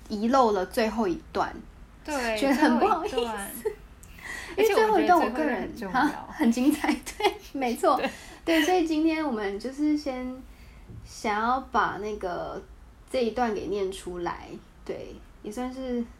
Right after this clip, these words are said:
Speaker 1: 再次的感谢这位，她叫做雨婷。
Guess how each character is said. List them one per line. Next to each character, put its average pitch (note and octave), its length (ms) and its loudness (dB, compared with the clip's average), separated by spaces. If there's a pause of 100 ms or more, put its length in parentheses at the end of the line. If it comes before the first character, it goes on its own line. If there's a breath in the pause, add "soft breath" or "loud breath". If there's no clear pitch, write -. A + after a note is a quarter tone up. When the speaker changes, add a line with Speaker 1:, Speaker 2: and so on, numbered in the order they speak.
Speaker 1:
再 C4 180 -2
次 B3 160 -6
的 G#3+ 140 -2
感 F#3+ 240 -6
谢 G3+ 300 -2
这 G#3 180 -4
位， G3 340 -4 (520 loud breath)
她 C4 160 0
叫 C#4 180 2
做 A3 720 2 (260)
雨 F3+ 200 -2
婷。 - 300 -10